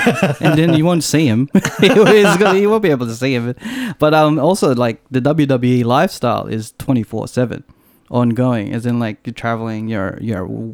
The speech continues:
Speaker 2: working out.
Speaker 1: Yeah,
Speaker 2: And
Speaker 1: yeah.
Speaker 2: it's, it's, it's nonstop. And it, you can trust him to do all the late hours.
Speaker 1: That's what you want. You want a nurse that's there twenty-four seven, twenty-four
Speaker 2: Twenty-four seven
Speaker 1: hours, seven days
Speaker 2: and
Speaker 1: a week.
Speaker 2: represent your company,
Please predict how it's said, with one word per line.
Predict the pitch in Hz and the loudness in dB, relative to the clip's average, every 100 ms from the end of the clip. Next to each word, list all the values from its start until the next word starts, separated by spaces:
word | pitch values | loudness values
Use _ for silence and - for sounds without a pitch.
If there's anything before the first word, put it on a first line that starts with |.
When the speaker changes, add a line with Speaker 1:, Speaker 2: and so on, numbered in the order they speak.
| - | -8
Speaker 2:
working | 117 101 87 117 | -4 -4 -4 -6
out. | 113 110 110 | -4 -2 -4
Speaker 1:
Yeah, | 98 90 | -2 -2
Speaker 2:
And | 85 | -2
Speaker 1:
yeah. | |
Speaker 2:
it's, | 85 - - | -6 -6 -8
it's, | - - | -8 -6
it's | 233 190 139 | -6 -4 0
nonstop. | 156 123 - 143 123 - - - _ _ | 0 0 -2 -2 -4 -8 -20 -20 _ _
And | 123 123 | -2 -2
it, | 107 - - _ - | -4 -12 -20 _ -4
you | 147 | -2
can | 143 120 | -2 -4
trust | - 151 - - | -2 -2 -2 0
him | 143 117 | 2 2
to | - | 0
do | 120 120 | 0 2
all | 113 | 0
the | 110 117 | 0 -4
late | 113 117 | -4 -4
hours. | - 110 95 - - | -2 0 -2 -4 -4
Speaker 1:
That's | 117 - | -4 -2
what | 123 - | -4 -2
you | 107 | -2
want. | 110 87 - | -2 -4 -6
You | 104 | -4
want | 104 104 | -2 -2
a | |
nurse | 101 101 98 - | -2 -4 -6 -8
that's | 87 - | -14 -10
there | 95 90 82 85 - _ _ _ | -6 -4 -6 -10 -16 _ _ _
twenty-four | - 110 107 - 92 90 | -6 -4 -4 -4 -6 -6
seven, | - 85 76 | -6 -10 -6
twenty-four | 90 190 214 196 | -2 0 0 0
Speaker 2:
Twenty-four | 160 | 0
seven | 175 123 | 0 0
Speaker 1:
hours, | 110 | -4
seven | 92 87 | -6 -6
days | 85 | -4
Speaker 2:
and | 135 | 0
Speaker 1:
a | |
week. | 147 | 0
Speaker 2:
represent | 165 139 139 135 | 0 0 0 -2
your | 127 | -2
company, | 147 147 147 120 117 131 | -2 -2 0 -2 -2 -6